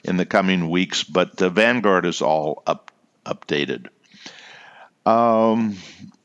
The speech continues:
you know, it's interesting. I, I, I don't answer questions like this,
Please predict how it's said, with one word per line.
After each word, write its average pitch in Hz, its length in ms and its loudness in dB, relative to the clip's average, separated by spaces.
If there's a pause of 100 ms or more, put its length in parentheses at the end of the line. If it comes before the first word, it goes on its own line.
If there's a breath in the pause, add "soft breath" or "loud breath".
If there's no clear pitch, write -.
(760)
you 143 60 -4
know, 170 80 4
it's 160 140 2
interesting. 95 680 0
I, 82 220 4
I, 82 360 -2
I 107 160 0
don't 165 420 0
answer 117 340 2
questions - 640 -6
like 65 260 -6
this, - 440 -10